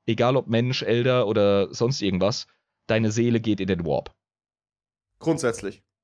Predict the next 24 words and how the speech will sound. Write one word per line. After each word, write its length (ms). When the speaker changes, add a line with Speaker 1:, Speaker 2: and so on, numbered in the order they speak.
Speaker 1:
Ja, 240
also 280
wir 80
können 240
jetzt 200
sämtliche 380
Religionen 480
einfach 260
mal, 800
äh, 40
ne? 280
Ihr 160
habt 220
alle 280
Recht 200
und 100
Unrecht 360
gehabt 240
gleichzeitig. 580
Ja, 260
es 100
gibt 160
eine 60
Seele. 400